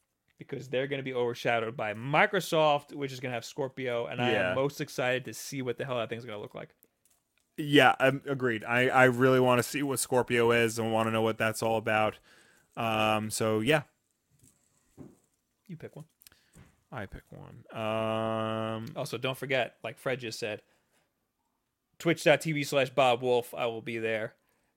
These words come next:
Speaker 1: after this in, like, a half an hour or so. So
Speaker 2: Hold
Speaker 1: go
Speaker 2: on, I
Speaker 1: there
Speaker 2: just
Speaker 1: for, to watch me play with more fidget spinners and draw the thumbnail
Speaker 2: <laughs>
Speaker 1: for this, which will probably be Genji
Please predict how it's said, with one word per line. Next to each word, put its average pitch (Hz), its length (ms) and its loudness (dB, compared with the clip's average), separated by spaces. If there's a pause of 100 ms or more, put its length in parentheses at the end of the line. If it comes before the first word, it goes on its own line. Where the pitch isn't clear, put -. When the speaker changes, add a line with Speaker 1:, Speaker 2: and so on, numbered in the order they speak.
(480)
Speaker 1:
after 123 380 -2
this 101 240 -10
in, 127 100 -10
like, 110 240 -2
a 113 60 -6
half 104 160 -12
an - 140 -16
hour - 100 -14
or - 40 -14
so. - 140 -20 (1080)
So 117 80 -6
Speaker 2:
Hold 92 80 -4
Speaker 1:
go 127 80 -2
Speaker 2:
on, 117 60 2
I - 20 -2
Speaker 1:
there 123 300 4
Speaker 2:
just - 100 -14 (100)
Speaker 1:
for, 143 140 -18
to 151 180 -8
watch 131 260 0
me 123 180 -10
play - 200 -8
with 135 140 -8
more 139 160 -6
fidget 156 220 -12
spinners 160 280 -6
and 135 180 -6
draw 143 220 2
the 151 120 -2
thumbnail 143 420 -2
Speaker 2:
<laughs> 156 40 -10
Speaker 1:
for 123 80 -10
this, 107 200 -10
which 123 100 -14
will 131 60 -8
probably 240 480 -4
be 180 400 -6 (880)
Genji 131 680 -4